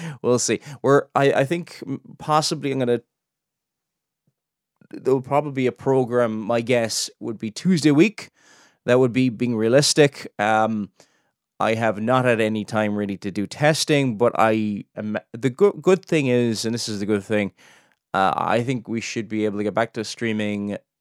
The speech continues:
programs in the near future without having to spend any money, because over the last couple of years, um, for years, uh, like, probably between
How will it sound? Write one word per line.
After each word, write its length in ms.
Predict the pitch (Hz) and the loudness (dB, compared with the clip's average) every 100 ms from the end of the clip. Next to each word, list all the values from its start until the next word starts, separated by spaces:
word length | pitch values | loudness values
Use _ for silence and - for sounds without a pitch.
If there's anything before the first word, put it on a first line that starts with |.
| _ _ _ | _ _ _
programs 1300 | - 107 110 104 101 104 101 101 98 92 - - - | -8 -2 -2 -2 -2 0 -2 -6 -8 -10 -14 -16 -10
in 140 | 117 | -4
the 80 | 208 | 0
near 240 | 208 196 180 | 4 4 4
future 580 | 147 131 - 123 117 | 2 2 2 2 4
without 380 | 95 107 110 117 | 2 0 0 0
having 480 | 113 104 107 104 98 _ _ _ _ | -2 -2 -4 -4 -8 _ _ _ _
to 100 | - | -14
spend 320 | 101 - 104 95 | -6 -2 0 -2
any 100 | 98 | 0
money, 300 | 127 135 117 | 2 4 2
because 320 | 113 104 - _ - - - _ _ | 0 -4 -6 _ -20 -20 -20 _ _
over 240 | 107 101 110 | -10 -6 -4
the 140 | 110 | -2
last 640 | 110 117 117 110 - - _ _ _ _ _ _ _ _ _ _ _ _ _ _ _ _ | 0 2 2 -2 -12 -18 _ _ _ _ _ _ _ _ _ _ _ _ _ _ _ _
couple 280 | - - 104 | -10 -6 -6
of 60 | |
years, 580 | 101 110 110 107 - - _ _ _ 98 | -2 0 2 0 -4 -10 _ _ _ 2
um, 600 | 101 104 98 95 92 - _ _ _ _ _ _ _ _ | 4 4 2 0 -6 -10 _ _ _ _ _ _ _ _
for 100 | 151 | -2
years, 380 | 156 180 160 131 | 4 8 8 6
uh, 80 | 131 | 2
like, 180 | 120 110 _ - | 0 -2 _ -4
probably 240 | 139 143 | -2 -2
between 1200 | 117 120 120 117 110 107 104 101 101 101 98 95 | -4 -4 -2 -2 -2 -4 -4 -4 -6 -6 -8 -12